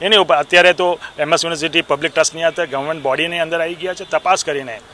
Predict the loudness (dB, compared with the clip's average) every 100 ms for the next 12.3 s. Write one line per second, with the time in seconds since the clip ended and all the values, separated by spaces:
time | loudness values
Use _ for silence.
0 | -20 -14 -4 -2 2 2 2 -4 -2 2
1 | 2 2 -4 -6 -16 -20 -10 -6 -2 2
2 | 2 0 -2 0 4 4 6 4 4 0
3 | -10 -20 -12 0 2 2 0 -2 -4 -12
4 | -6 -4 -2 -2 0 -4 -2 -6 -8 -20
5 | -20 -8 0 4 8 8 6 0 0 2
6 | 0 2 0 0 -12 -2 0 2 4 4
7 | 6 6 6 4 6 10 10 8 2 -10
8 | -6 0 2 6 6 4 -2 -2 -4 -6
9 | -6 -20 -14 0 0 0 -6 -10 -8 -4
10 | -2 -2 0 0 2 2 2 0 -2 -2
11 | -6 -10 -20 -10 -6 -4 0 2 4 4
12 | 4 2 -2